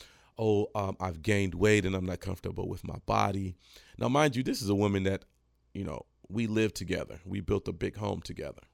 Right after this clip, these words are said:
okay? And with the doctor thing, I would say, "Okay, well,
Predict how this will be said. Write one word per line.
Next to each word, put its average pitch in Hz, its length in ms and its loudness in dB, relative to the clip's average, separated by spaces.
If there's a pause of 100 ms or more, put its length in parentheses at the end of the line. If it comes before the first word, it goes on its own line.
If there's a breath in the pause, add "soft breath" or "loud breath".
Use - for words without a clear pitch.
(140)
okay? 92 220 -4 (2500 soft breath)
And 113 440 4 (1200)
with 131 280 0
the 110 320 4
doctor 135 380 2
thing, 104 280 0
I 101 60 2
would 98 120 -2
say, 104 280 0 (580)
"Okay, 127 360 2
well, 123 340 4